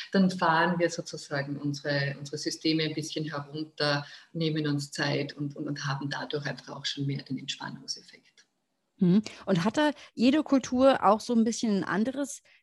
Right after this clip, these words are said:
Speaker 2: ähm, emotionales Essverhalten? Also gibt es zwischen Japaner, äh, Deutschen, Amerikaner, wie auch immer, kulturelle Unterschiede?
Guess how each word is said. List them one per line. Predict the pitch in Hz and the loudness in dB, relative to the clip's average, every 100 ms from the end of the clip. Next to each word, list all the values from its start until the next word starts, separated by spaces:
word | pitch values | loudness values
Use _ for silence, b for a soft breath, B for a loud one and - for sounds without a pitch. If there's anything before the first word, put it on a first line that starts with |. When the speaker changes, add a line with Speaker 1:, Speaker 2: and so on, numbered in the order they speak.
| b | b
Speaker 2:
ähm, | - 220 226 - 214 | 4 6 6 4 4
emotionales | 240 262 - 226 226 233 | 6 6 4 -2 -2 -4
Essverhalten? | - 220 - 269 233 269 277 262 | -4 -4 -2 -2 0 0 2 2
Also | 196 | 0
gibt | 175 240 - | 0 -2 0
es | 233 202 - _ - - _ | -2 -2 -8 _ -20 -20 _
zwischen | - 202 196 | -10 0 0
Japaner, | 214 214 202 196 180 175 180 | 2 0 2 4 4 2 0
äh, | 175 | 2
Deutschen, | 190 190 - 185 175 | 2 2 2 2 2
Amerikaner, | 175 175 196 185 175 - | 2 2 4 4 2 -2
wie | - - 185 226 | -16 -12 0 2
auch | - | 2
immer, | - 220 214 b b - | 4 2 2 b b 0
kulturelle | 233 220 190 175 | 2 4 4 4
Unterschiede? | 156 180 220 277 349 | 2 0 -2 -4 -6